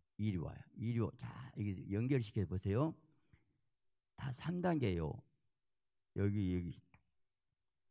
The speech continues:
영혼육, 여기도 영혼육. 삼 단계로 들어갔어요. 근데 여기서 어떻게 해서 혼을 깨뜨릴까, 죽을까?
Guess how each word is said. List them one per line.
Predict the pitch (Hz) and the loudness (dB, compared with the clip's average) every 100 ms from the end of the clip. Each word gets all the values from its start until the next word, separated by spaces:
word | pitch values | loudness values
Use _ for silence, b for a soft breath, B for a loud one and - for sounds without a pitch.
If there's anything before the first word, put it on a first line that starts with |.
| _ _ _ _ - | _ _ _ _ 0
영혼육, | 95 92 104 87 69 - - | 2 6 6 4 -4 -8 -4
여기도 | 90 92 87 | -2 0 0
영혼육. | 90 98 90 - | 0 0 -2 -6
삼 | - 151 | -8 -4
단계로 | 160 170 135 101 | -2 0 0 -2
들어갔어요. | 87 87 82 82 90 92 71 - _ _ | -2 -6 -6 -6 -4 -4 -6 -12 _ _
근데 | 95 95 92 | -6 -4 -2
여기서 | 101 107 156 156 - b b b b b b b b _ _ _ _ - | -2 2 2 2 -4 b b b b b b b b _ _ _ _ 0
어떻게 | 110 127 - 240 233 226 | 6 6 6 0 4 6
해서 | 190 190 180 180 175 160 - | 6 4 2 4 4 0 -4
혼을 | 180 175 160 | -4 -2 -2
깨뜨릴까, | 156 147 131 131 - 101 117 113 - - _ | -2 -2 -2 -2 -2 2 4 2 -2 -10 _
죽을까? | - 127 147 - 104 90 87 | -2 0 0 2 2 0 -4